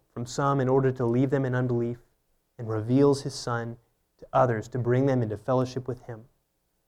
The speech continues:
And all of this is according to his good, mysterious, and sovereign will. Let us offer praises to his name. Let's pray. Our Lord and our God, we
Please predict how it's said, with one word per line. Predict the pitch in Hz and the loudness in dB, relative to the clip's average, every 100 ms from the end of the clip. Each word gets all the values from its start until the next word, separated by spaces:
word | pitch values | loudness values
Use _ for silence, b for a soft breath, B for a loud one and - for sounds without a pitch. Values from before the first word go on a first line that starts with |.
| _ _ _ _ | _ _ _ _
And | 123 - | -14 2
all | 135 147 139 | 8 8 8
of | 113 | 4
this | 104 - - - | -6 -10 -20 -12
is | 143 131 | -6 -4
according | 131 131 123 120 | -2 0 0 0
to | 110 | -2
his | 104 | -4
good, | - 139 143 139 _ _ | -2 2 2 0 _ _
mysterious, | 120 - - 127 123 123 123 | -10 -8 -2 0 0 -2 -6
and | 131 120 | -12 -10
sovereign | - 117 113 113 113 _ _ _ - | -2 -2 -2 -6 -8 _ _ _ -8
will. | 110 107 123 _ _ _ _ _ _ _ _ - | -8 -8 -14 _ _ _ _ _ _ _ _ 0
Let | 120 123 | 6 6
us | 127 131 | 6 2
offer | 120 120 | 0 -2
praises | - 120 117 117 110 - | -4 -2 -2 -2 -8 -12
to | 120 113 | -10 -10
his | 110 107 | -10 -12
name. | 107 104 101 - - | -12 -12 -16 -16 -2
Let's | 131 123 | -2 -2
pray. | 123 110 - _ _ _ _ _ _ _ _ _ _ _ _ _ _ - | -10 -10 -14 _ _ _ _ _ _ _ _ _ _ _ _ _ _ 0
Our | - 151 | 6 10
Lord | 160 160 | 12 12
and | 151 | 10
our | 127 | 8
God, | 123 135 131 131 | 8 10 10 10
we | 127 147 151 127 | 8 8 6 4